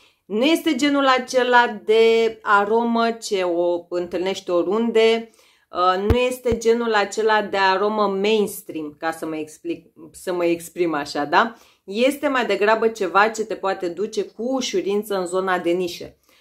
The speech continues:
De ce spun asta? Deoarece în Royal Wood ai un mango extrem, extrem de copt, dacă,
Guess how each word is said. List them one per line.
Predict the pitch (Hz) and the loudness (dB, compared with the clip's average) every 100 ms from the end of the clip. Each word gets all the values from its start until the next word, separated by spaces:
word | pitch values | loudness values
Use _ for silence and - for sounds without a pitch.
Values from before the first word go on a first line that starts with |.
| _ _ | _ _
De | 160 202 | -2 0
ce | 254 339 | 2 0
spun | - 302 | -2 0
asta? | 247 240 233 254 262 226 - | 2 2 0 0 -2 -6 -14
Deoarece | 185 202 190 180 185 - 262 - | -4 0 2 0 -4 0 0 0
în | 180 220 220 190 | -2 -2 0 0
Royal | 202 240 240 180 | 0 0 2 2
Wood | 165 233 240 - _ _ _ _ _ _ _ _ _ _ | 2 0 -2 -8 _ _ _ _ _ _ _ _ _ _
ai | - 247 | 4 4
un | 311 311 254 | 4 2 2
mango | 240 240 226 170 165 156 160 - _ _ _ _ _ _ | 4 4 4 0 0 -2 -4 -16 _ _ _ _ _ _
extrem, | 262 262 - - 269 269 233 | 0 0 -8 -6 4 4 4
extrem | 196 - - 202 202 202 | 0 -2 -4 2 2 2
de | 196 190 | -2 -2
copt, | 175 180 - | -2 -2 -4
dacă, | 247 190 180 190 190 190 175 170 | -8 2 2 2 0 -2 -2 -6